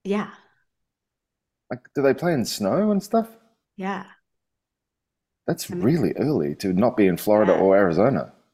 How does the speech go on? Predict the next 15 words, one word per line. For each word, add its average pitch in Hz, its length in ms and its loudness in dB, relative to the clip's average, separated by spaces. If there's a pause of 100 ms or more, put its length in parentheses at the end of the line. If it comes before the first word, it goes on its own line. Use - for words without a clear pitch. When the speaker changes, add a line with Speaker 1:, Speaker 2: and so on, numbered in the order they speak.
(140)
Speaker 1:
Yeah. 180 220 -6 (800)
Um, 175 580 -8 (300)
but 180 120 -4
yeah, 180 80 2
Speaker 2:
Yeah. - 60 2
Speaker 1:
their 180 120 -4
season 214 380 -2
usually 196 320 -4
starts 190 400 -2
second 185 260 -4
week 190 160 -4
of 180 100 -6
February. 170 680 -2 (380)
Um, 165 560 0
so 208 640 2